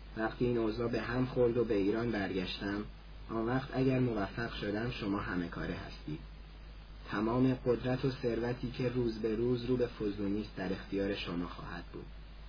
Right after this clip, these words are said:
راه شما به تمام محافل و مجامع اعیان اروپا باز است. شاهان و رؤسای جمهور از شما پذیرایی خواهند کرد و دست شما را خواهند بوسید.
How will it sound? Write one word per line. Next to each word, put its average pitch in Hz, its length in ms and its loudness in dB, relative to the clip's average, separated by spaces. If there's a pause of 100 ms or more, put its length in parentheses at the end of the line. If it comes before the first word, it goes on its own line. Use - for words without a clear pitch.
(440)
راه 127 240 2
شما 123 340 2
به 127 100 2
تمام 120 520 2
محافل 113 640 2
و 117 100 6
مجامع 104 480 0
اعیان 110 600 -2
اروپا 101 460 0
باز 92 300 0
است. - 240 -6 (760)
شاهان 123 480 2
و 131 100 6
رؤسای 123 520 4
جمهور 120 440 2
از 113 180 -2
شما 107 240 0
پذیرایی 104 540 0
خواهند 113 480 -2
کرد 104 320 -2
و 101 80 0
دست 120 320 -2
شما 104 340 -2
را 110 120 -2
خواهند 92 460 -4
بوسید. 78 420 -6